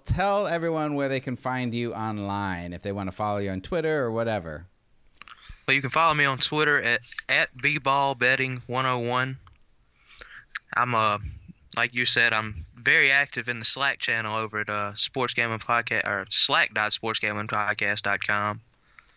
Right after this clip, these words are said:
Speaker 1: Yeah, if you,
Speaker 2: And
Speaker 1: if you're not on our Slack channel, you should definitely get on it. Uh, a real quick link to get you there is, uh, S-, S G P N dot I O slash Slack.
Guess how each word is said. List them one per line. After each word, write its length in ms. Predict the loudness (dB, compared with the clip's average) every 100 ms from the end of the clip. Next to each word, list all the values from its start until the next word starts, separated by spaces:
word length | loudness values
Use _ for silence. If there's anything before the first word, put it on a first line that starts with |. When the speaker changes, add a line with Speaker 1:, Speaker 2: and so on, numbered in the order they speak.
| _ -6
Speaker 1:
Yeah, 340 | -2 0 -2
if 220 | -4 -2
you, 60 | 0
Speaker 2:
And 140 | 0
Speaker 1:
if 160 | 0 -2
you're 220 | 0 0
not 240 | 0 0 0
on 140 | -2
our 140 | -2
Slack 280 | -2 -2 -2
channel, 280 | -2 -4 -4
you 80 | -6
should 160 | -6
definitely 400 | -6 -4 -4 -4
get 240 | -2 -2 0
on 240 | 0 0
it. 260 | -2 -4 -4
Uh, 200 | -4 -4
a 60 | -4
real 180 | -4 -4
quick 400 | -4 -4 -6 -10
link 420 | -6 -4 -4 -6
to 120 | -10 -6
get 240 | -6 -6
you 360 | -6 -4 -4 -6
there 480 | -4 -2 0 -2 -6
is, 340 | -6 -6 -8 -12
uh, 240 | -8 -8 -8 _ -4
S-, 320 | -2 -2 -6 -10 _ _ _ _ _
S 180 | -6 -6
G 260 | -4 -4 -4
P 320 | -4 -4 -2
N 200 | -2 -2
dot 260 | -2 -4 -4
I 280 | -2 0 0
O 260 | 0 -2
slash 420 | -4 -4 -4 -4 -6
Slack. 600 | -6 -4 -2 -4 -8